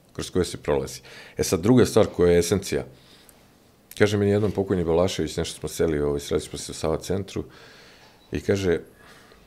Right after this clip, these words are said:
baš apropo toga kako muzika ide, kaže: "Ti i ja nemamo nikakav problem." Kaže: "Ti kad dociraš,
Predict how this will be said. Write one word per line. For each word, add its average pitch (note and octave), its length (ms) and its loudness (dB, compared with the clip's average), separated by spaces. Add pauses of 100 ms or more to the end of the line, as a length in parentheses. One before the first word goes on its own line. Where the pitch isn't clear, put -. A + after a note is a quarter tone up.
(260)
baš G#2+ 380 0
apropo F#2+ 340 -2
toga D#2+ 340 4
kako F2+ 300 0
muzika F2 400 -2
ide, E2 160 0
kaže: E2 260 -8 (260)
"Ti E3 120 -4
i - 20 0
ja C#3 120 2
nemamo G#2 220 2
nikakav - 320 -4
problem." - 340 -6 (1800)
Kaže: E2 220 -2
"Ti B2+ 260 -6
kad A2 120 0
dociraš, A2 600 0